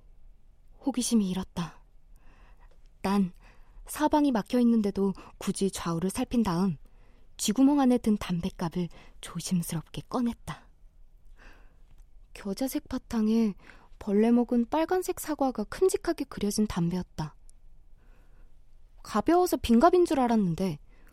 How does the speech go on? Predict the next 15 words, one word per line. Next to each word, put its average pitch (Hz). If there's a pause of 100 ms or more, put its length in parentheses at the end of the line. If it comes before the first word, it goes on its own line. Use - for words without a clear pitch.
흔들어 381
보니 269 (200)
안에서 190
달카닥거리는 220
소리가 285
났다. 165 (880)
열어보자 185 (640)
라이터와 185
담배 180
한 294
개비가 240
들어있었다. 175 (3000)
으흐, 277 (1000)
담배 233
냄새. 240